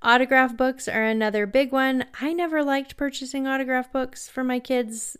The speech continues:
because they were expensive, and I liked to just <laughs> buy 'em before we left and take 'em with us. But, of course, they have autograph books available. Disney pins are huge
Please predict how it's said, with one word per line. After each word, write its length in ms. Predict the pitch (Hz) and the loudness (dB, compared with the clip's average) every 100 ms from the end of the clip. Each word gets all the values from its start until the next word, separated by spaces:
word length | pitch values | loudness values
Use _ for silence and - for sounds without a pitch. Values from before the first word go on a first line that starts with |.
| - | -16
because 320 | 226 240 226 | -8 -4 -4
they 120 | 220 | -2
were 100 | 214 | -4
expensive, 500 | 196 - 214 208 208 | -4 -8 -6 -6 -6
and 100 | 196 | -6
I 120 | 190 190 | -6 -6
liked 260 | 180 - | -10 -12
to 80 | - | -12
just 260 | 190 208 - _ | -10 -10 -12 _
<laughs> 60 | |
buy 160 | - 196 | -10 -6
'em 140 | 220 214 | -6 -6
before 400 | - 220 - 220 | -8 -8 -4 -4
we 320 | 208 214 208 202 - - - - - | -2 -4 -4 -8 -16 -20 -20 -20 -10
left 560 | 302 330 330 330 - - - | 0 2 2 -2 -14 -14 -4
and 300 | 226 214 214 | -2 -2 -2
take 200 | 226 214 | -4 -4
'em 120 | 196 | -4
with 200 | 190 - | -4 -6
us. 340 | - - - - | -12 -14 -16 -4
But, 240 | 269 - - - - | -4 -4 -18 -18 -4
of 160 | 262 262 | -4 0
course, 280 | 277 262 | 0 0
they 100 | 269 | 0
have 160 | 262 247 | 0 2
autograph 480 | 220 214 214 208 208 | 0 0 -2 -4 -4
books 260 | 202 - - | -8 -8 -10
available. 720 | 214 196 190 185 190 190 190 _ _ - - - _ - | -6 -4 -4 -4 -4 -4 -6 _ _ -20 -20 -20 _ -16
Disney 460 | 196 247 226 214 202 | -2 0 0 -2 -4
pins 680 | - - 262 254 254 254 247 | -6 -2 0 2 0 -2 -4
are 260 | - 214 220 | 0 2 0
huge 920 | 214 - - 269 269 247 233 214 - | -2 -16 -8 -2 0 0 0 -4 -8